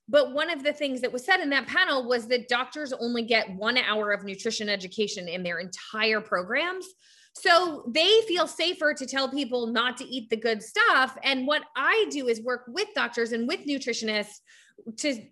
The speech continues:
you know, this is what you should, you know, somebody says, "This is what you can't eat. This is what you shouldn't be eating." And then I teach you how to create flavors that you love.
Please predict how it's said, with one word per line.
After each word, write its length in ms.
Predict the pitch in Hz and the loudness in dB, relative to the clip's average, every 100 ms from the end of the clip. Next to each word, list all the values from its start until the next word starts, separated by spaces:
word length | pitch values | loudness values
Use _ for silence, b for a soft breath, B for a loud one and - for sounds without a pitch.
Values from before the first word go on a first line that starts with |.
| _ - | _ -4
you 100 | 254 | -2
know, 140 | 220 | -2
this 300 | 196 349 370 | -2 -4 -2
is 120 | 320 | -4
what 280 | 262 262 226 | 2 2 2
you 120 | 240 | -4
should, 500 | - - 294 233 190 _ _ | -6 0 2 0 -4 _ _
you 100 | 226 | -4
know, 100 | 226 | -4
somebody 240 | 190 262 269 | -2 -4 -4
says, 200 | 262 220 | -4 0
"This 200 | 254 311 | 0 0
is 140 | 277 | -4
what 160 | 240 208 | -4 -4
you 140 | 214 202 | -4 -8
can't 400 | - 262 254 254 | -4 -2 -2 -4
eat. 320 | 220 208 202 | -8 -8 -4
This 160 | 226 | -4
is 100 | 226 | -4
what 140 | 214 202 | -6 -4
you 80 | 220 | -4
shouldn't 340 | - 415 269 | -4 -2 -2
be 220 | 247 202 | -2 -2
eating." 280 | 214 208 202 | 0 0 -4
And 180 | - 220 | -4 0
then 80 | 247 | 2
I 120 | 285 | 2
teach 360 | - 320 269 277 | 0 -6 -6 -4
you 160 | 254 | -4
how 180 | 226 214 | -2 0
to 80 | 226 | 0
create 600 | - - 226 226 233 - | -4 -6 2 4 2 -4
flavors 380 | 214 208 202 196 | -2 -2 0 -4
that 120 | 185 | -6
you 100 | 190 | -10
love. 440 | 190 196 160 - | -8 -4 -4 -6